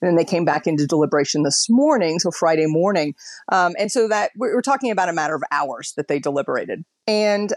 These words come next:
you know, relatively quick, especially considering that there were six different charges that they have to come to independent, uh,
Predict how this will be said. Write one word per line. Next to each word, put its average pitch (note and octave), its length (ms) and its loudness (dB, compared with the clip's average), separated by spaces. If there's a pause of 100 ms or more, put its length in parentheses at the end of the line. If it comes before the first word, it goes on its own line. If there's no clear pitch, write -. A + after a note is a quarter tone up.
you B3 220 0
know, A#3 220 2
relatively B3+ 640 2
quick, - 300 0 (240)
especially F3+ 480 -2
considering E3+ 580 -2
that D#3 140 -4
there D#3 160 0
were D3+ 260 0 (480)
six - 500 -2
different G3 420 -2
charges F#3 500 0
that - 140 0
they D#3 120 2
have D#3+ 300 -6
to F#3 120 0
come D#3 380 -2 (120)
to D#3 300 4
independent, F#3+ 800 0 (640)
uh, D#3+ 140 0